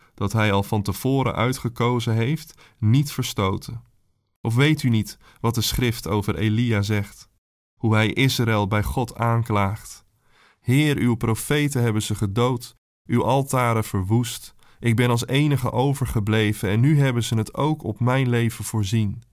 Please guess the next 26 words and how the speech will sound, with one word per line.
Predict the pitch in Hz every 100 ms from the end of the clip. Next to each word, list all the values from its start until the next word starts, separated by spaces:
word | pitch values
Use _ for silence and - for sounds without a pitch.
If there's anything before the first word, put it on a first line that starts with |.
| _
zei | - 95 101
Elia. | 98 101 95 92 - _ _ _ _ _ _ _ _ _ _ _ _
Maar | 101 107
hoe | 131 147
luidt | 131 131
het | 117
antwoord | 110 135 143 139
van | - 113
God | - 139 139
aan | 135
hem? | 127 139 196 - _ _ _ _ _ _ _
"Ik | 113 104
heb | 104 -
zevenduizend | - 123 139 107 90 107 113 117 104
mensen | 95 107 117 -
voor | 113 110 98
mezelf | 95 98 104 107
in | 95 92
leven | 98 104 101
gelaten. | - 95 95 95 - 120 - _ _ _ -
Die | 101 135 160 - -
hebben | - 107 98 101
niet | 131 170
voor | - 123
Baal | 110 110 120 110 107
geknield." | - 101 110 101 95 -